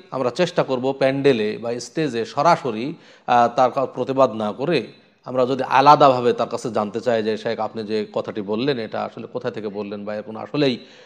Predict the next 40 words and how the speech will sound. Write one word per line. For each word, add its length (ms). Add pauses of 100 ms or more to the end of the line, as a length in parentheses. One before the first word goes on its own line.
আহ, 200
দলিল 380
আছে 280
কি 180
না?" 260
এইভাবে 320
যদি 180
আমরা 280
সুন্দরভাবে 460
তাকে 180
উপস্থাপন 540
করি, 260 (420)
আহ, 300
তাহলে 300
অবশ্যই 600
আমাদের 300
জন্য 140
এটা 160
ভালো 320
হয়। 260 (580)
কিন্তু 240
আমরা 280
কখনোই 520
এটা 180
করব 220
না 140
যে 140
আমরা 240
একবারে 480
স্টেজেই 500 (320)
তাকে 200
প্রতিবাদ 360
করে 160
দিলাম। 340 (440)
আর 120 (600)
আর 80
যেই 220
সমস্ত 320
ওলামা 320
একরাম, 320